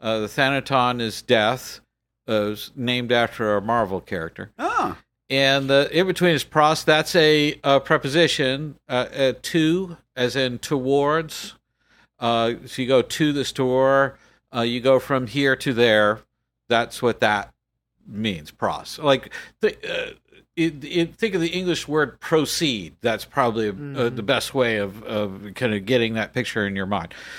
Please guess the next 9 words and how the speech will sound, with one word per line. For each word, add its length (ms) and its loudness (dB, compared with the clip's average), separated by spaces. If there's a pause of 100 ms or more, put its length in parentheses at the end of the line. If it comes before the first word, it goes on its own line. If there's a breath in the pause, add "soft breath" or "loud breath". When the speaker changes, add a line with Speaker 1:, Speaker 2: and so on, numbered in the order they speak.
(220 loud breath)
Speaker 1:
So 320 4
if 240 2
I 640 2
am 360 0 (540)
at 240 0
point 360 0
A, 460 4 (320)
uh, 100 -10 (160)
today, 600 0